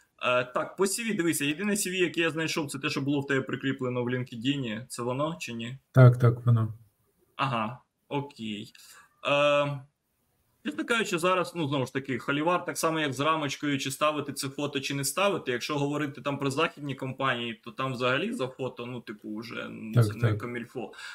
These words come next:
Speaker 1: В Україні, чесно, я, наприклад, в мене було раніше з фото, я прибрав, я повністю, ну, переробив, і те, що я бачу зараз, пе-, переважно те, що там менті скидають, прям ті менті, які отримали, там, ну, типу, я б його прибирав би.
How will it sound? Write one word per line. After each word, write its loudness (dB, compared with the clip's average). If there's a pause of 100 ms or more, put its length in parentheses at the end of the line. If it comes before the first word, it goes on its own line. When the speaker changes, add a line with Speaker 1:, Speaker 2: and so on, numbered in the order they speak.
(120)
Speaker 1:
В -4
Україні, 0
чесно, -2
я, 2
наприклад, 0
в -4
мене 2
було 4
раніше -2
з -6
фото, -2
я 2
прибрав, -4
я -12
повністю, -8
ну, -4
переробив, 0
і 4
те, -4
що -2
я 0
бачу 0
зараз, 0
пе-, -4 (120)
переважно -2
те, -10
що -12
там -10
менті -4
скидають, -2
прям -8
ті -12 (360)
менті, 0
які 2
отримали, 0
там, -6
ну, -2
типу, -4
я 2
б -2
його 2
прибирав -8
би. -20